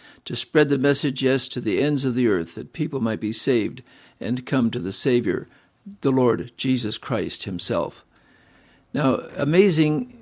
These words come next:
when we stop to think about how short life really is. About three thousand five hundred years ago, Moses, the man of God, one of the greatest servants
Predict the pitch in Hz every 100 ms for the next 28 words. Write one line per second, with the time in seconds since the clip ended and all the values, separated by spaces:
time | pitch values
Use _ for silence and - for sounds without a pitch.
0 | - 147 147 147 - 151 143 127 151 135
1 | 110 113 104 131 117 - - 143 104 -
2 | 117 107 - 120 117 117 98 90 - -
3 | _ _ _ _ _ _ - 151 170 175
4 | - 208 214 - 180 165 160 151 135 147
5 | 139 147 151 135 127 123 120 110 87 110
6 | 160 185 135 113 - 117 139 147 143 135
7 | 127 107 - 127 139 127 123 147 156 151
8 | - 147 120 107 - - -